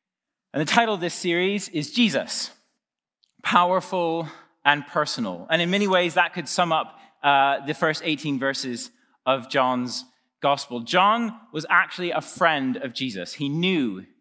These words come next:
Jesus. He says that even in verse fourteen. You see, the, the word became flesh and made his dwelling among us. We have seen his glory. He literally saw, got to know, touched Jesus.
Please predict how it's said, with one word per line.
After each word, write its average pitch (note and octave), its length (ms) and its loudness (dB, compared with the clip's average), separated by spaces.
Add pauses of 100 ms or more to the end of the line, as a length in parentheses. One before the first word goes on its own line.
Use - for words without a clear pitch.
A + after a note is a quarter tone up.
(140)
Jesus. A2 680 -6 (460)
He D3+ 100 2
says F#3+ 280 2
that D#3 160 2
even D3+ 320 0
in C#3+ 160 -2
verse C#3 260 -2
fourteen. A#2+ 760 -4 (260)
You B2+ 80 -12
see, C#3+ 160 -2
the, C3 120 -2 (140)
the C#3 180 -6
word D#3+ 520 2 (400)
became C#3+ 280 -2
flesh C3 560 -2
and C3 120 -2
made C#3+ 180 0
his C3+ 160 -6
dwelling C#3 520 -2
among B2+ 340 -2
us. - 380 -8 (220)
We G3+ 280 2
have G3+ 180 2
seen G#3+ 560 -2
his F3 320 -2
glory. D3 560 -2 (160)
He F#3+ 140 0
literally G#3 460 0
saw, E3+ 520 2 (320)
got F#3 220 4
to F#3 120 -6
know, D3+ 640 0 (100)
touched - 680 0
Jesus. C#3 720 -6